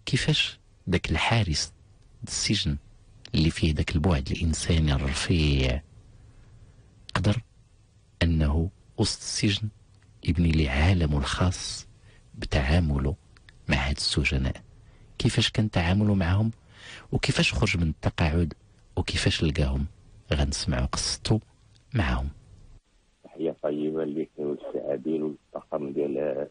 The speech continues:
Speaker 2: إذاعة إم إف إم كلشي وللمستمعين الكرام.
Speaker 1: الله يبارك فيك سي عبد الله، لي-، إلا، إلا تكرمتي وعطيتيني صوتك عالي حسن من هكا نكونوا شاكرين لك.
Speaker 2: إيه واخا سي مصطفى.
Speaker 1: تفضل السي عبد الله.
Speaker 2: مزيان؟
Speaker 1: مرحباً، أهلا وسهلا.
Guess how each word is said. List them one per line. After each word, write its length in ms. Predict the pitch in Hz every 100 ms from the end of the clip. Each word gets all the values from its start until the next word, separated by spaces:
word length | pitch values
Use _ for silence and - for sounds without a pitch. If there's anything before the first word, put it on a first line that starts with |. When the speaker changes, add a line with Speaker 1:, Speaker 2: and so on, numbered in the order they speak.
| -
Speaker 2:
إذاعة 240 | 65 65 69 -
إم 140 | 76
إف 60 | 69 -
إم 80 | 71 -
كلشي 280 | 69 - 82
وللمستمعين 1120 | 78 73 71 73 69 76 - 71 69 67 69 -
الكرام. 300 | 71 71 - _
Speaker 1:
الله 100 | -
يبارك 200 | 90 107
فيك 160 | - -
سي 140 | -
عبد 160 | 135 120
الله، 140 | 135
لي-، 180 | 143 143
إلا، 280 | 131 127 127
إلا 200 | 120 127
تكرمتي 580 | - - 120 120 113 120
وعطيتيني 420 | 95 113 - 117
صوتك 280 | - 113 -
عالي 280 | 92 113 104
حسن 240 | - 123
من 120 | 110
هكا 320 | 101 104 127
نكونوا 360 | 117 107 - 110
شاكرين 420 | 104 127 - 104
لك. 240 | 90 85 - _ _ _ _ _ -
Speaker 2:
إيه 260 | 73 95
واخا 360 | 101 - - 76 -
سي 60 |
مصطفى. 400 | - - 71 -
Speaker 1:
تفضل 380 | 98 127 107 101
السي 200 | 85 -
عبد 140 | 82
الله. 160 | 85 85
Speaker 2:
مزيان؟ 320 | 78 120 151 - _
Speaker 1:
مرحباً، 460 | 117 107 127 98 80
أهلا 260 | 80 85 80
وسهلا. 320 | - 80